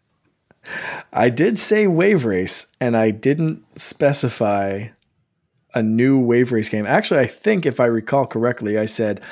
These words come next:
"I don't care if it's a new game or they bring the old game back to a virtual console or, or Nintendo Switch Online or whatever."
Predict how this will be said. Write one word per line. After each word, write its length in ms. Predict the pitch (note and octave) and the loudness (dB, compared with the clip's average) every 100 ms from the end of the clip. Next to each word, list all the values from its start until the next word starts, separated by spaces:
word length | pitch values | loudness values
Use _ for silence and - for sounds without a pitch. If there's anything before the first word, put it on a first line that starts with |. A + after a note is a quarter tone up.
| - - | -18 -4
"I 100 | A2+ | 0
don't 220 | C#3+ D3+ | 0 0
care 220 | - C#3+ C3+ | -2 0 2
if 60 | |
it's 160 | B2 - | 0 -2
a 60 | |
new 300 | A2+ A#2 C3+ | 0 2 2
game 360 | C#3 C3+ C3+ C3 | 2 0 0 -2
or 120 | B2+ A#2 | 0 0
they 140 | A2+ | 2
bring 380 | G#2+ A#2 A#2 A#2+ | 0 0 0 0
the 160 | A2+ - | -2 0
old 260 | A2+ A2+ A2+ | 0 0 0
game 280 | A2+ G#2+ | -2 -2
back 440 | G2 G#2+ G#2 G#2 - _ - _ _ - | -2 -2 -2 -4 -14 _ -20 _ _ -8
to 360 | A2 G#2 G#2 | -2 0 0
a 120 | G#2 G2+ | -2 -2
virtual 440 | G#2+ G#2+ A#2 G#2 | 0 0 0 -2
console 540 | - G#2 G#2+ G#2+ G#2 | 0 -2 0 -2 -2
or, 240 | G#2 G2 - | -2 -4 -2
or 220 | G2+ F#2+ G#2+ | -2 -2 -2
Nintendo 360 | G#2 G#2 G2+ G2 | -2 -2 -2 -2
Switch 240 | G#2 G2 | -4 -2
Online 340 | G#2 G#2 G#2 | -2 0 -2
or 60 | G#2 | -2
whatever." 420 | G#2+ E3 B2 A2 | 0 0 0 -6